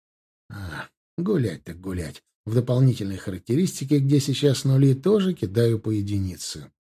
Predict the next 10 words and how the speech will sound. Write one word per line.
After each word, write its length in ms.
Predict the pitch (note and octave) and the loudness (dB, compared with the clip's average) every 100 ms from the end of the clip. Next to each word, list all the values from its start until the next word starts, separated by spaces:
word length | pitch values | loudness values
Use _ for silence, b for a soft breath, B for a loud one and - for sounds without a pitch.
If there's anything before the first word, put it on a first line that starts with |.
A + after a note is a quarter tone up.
| _ _ _ _ - | _ _ _ _ 2
Маны 400 | C#3+ G3+ G3 D3+ | 4 6 6 4
сразу 360 | - D3 C#3 B2 | 2 2 2 0
стало 320 | - C3+ A#2+ | 0 0 0
сто 260 | - A#2+ | -4 -4
десять. 580 | G#2 G#2 G2+ - D#2+ - - | -4 -4 -8 -8 -12 -12 -6
На 180 | A#2+ | -2
диагностику 760 | B2 C3+ C3 D#3 C#3+ - B2+ B2 | 2 2 4 4 2 0 -2 0
одного 400 | A#2 A#2 A#2+ C3 | 0 0 2 2
волка 400 | A#2+ D#3 D3+ G#2 | 2 2 2 -2
хватит. 720 | - A2 G#2+ E2+ - - - | -8 -6 -4 -6 -12 -20 -20